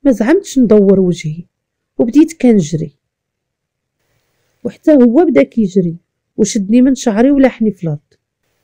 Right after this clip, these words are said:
طلع شمكار مشرمل، وجهه عامر سيكاتريسات.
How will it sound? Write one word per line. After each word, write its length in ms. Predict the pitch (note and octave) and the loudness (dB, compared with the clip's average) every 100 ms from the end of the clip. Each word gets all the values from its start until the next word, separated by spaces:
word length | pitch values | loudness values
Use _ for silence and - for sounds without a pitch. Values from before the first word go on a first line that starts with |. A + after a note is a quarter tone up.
| _ | _
طلع 160 | A#3 A3 | -4 -4
شمكار 580 | F#3 A3+ G3 B3 A#3 G3+ | -2 -4 -2 0 0 0
مشرمل، 560 | F3+ - G3+ F#3 E3+ D#3+ _ _ _ _ _ _ _ _ _ _ | -2 -2 -2 -2 -6 -10 _ _ _ _ _ _ _ _ _ _
وجهه 360 | G#3+ E3+ F#3 F#3+ | 0 0 2 0
عامر 300 | G#3+ A3 G#3+ | 2 2 0
سيكاتريسات. 1000 | G3+ G3+ F#3+ F#3 F#3+ G3 F3+ F#3 F3+ | -2 -6 -4 -4 -2 -2 -4 -10 -10